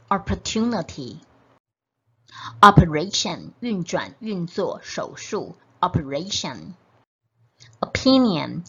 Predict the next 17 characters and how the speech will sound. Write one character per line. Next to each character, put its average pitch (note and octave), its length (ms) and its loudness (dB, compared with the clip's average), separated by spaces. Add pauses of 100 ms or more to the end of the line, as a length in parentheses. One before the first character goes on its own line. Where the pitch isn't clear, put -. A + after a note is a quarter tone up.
意 A3 180 -2
见、 F3 400 0
看 E3+ 300 -2
法。 D#2+ 320 -2 (240)
Opinion。 F#3 800 0 (1500)
Opposition， F#3 840 0 (200)
反 D3 240 0
对、 D#3 300 0
反 C#3 320 -2
抗。 D#3+ 320 -6 (200)
Opposition。 E3+ 720 -4 (1600)
Orchestra， F3 920 6 (340)
管 E3+ 220 -2
弦 E3 260 -8
乐 G3 200 -4
团。 D#3+ 480 -10 (300)
Orchestra。 E3+ 840 -6